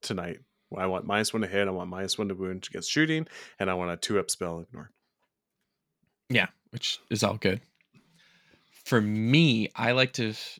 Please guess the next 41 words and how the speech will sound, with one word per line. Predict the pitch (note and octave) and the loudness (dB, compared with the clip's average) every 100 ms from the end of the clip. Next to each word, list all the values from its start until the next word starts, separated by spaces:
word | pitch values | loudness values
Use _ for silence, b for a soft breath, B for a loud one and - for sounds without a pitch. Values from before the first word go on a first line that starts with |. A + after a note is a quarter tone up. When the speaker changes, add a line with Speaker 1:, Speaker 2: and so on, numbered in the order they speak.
| _ | _
Speaker 2:
like, | A2+ A#2 | 0 4
I | B2 | 4
have | C3 | 2
a | A2 | 0
pretty | - G2+ | -2 -2
specific | - - - F#2 - | -2 -4 -2 -2 -2
play | - F#2 | -2 -2
style | - G2+ G2 | 2 4 4
that | G2+ G2 | 2 2
I | F#2+ | 0
like | - F#2+ - | 2 0 2
to | - | -2
run, | - F2 A#2 C3+ | 2 2 2 0
and | G2+ | -2
I | F#2+ | 0
like | G#2 | 0
to | - | 0
play | G#2+ | 0
something | G#2 G2 E2+ F#2+ | 2 0 0 -2
that | G2 | 2
goes | E2+ G#2+ | 2 2
well | - E2 | 0 0
with | G#2 - | -2 -2
my | A#2 | -2
play | A#2+ B2+ | 2 2
style. | B2+ C3 B2+ C#3 - b b b b b - | 2 2 2 0 -6 b b b b b -4
Um, | F#2+ G2 G2 F#2 A2+ - - | -2 0 0 0 -2 -4 0
I've | A2+ | 4
thought | G#2+ G2+ | 6 8
about | G2+ G#2 | 8 6
this | - - | 4 4
actually | F#2+ - G#2 | 4 4 2
a | |
fair | - F2 | 4 4
bit | - | 2
in | |
the | F#2 | 2
last | F2 - | 0 0
week | G2+ G#2 | 0 2
or | A2 | 2
two, | - - | 0 0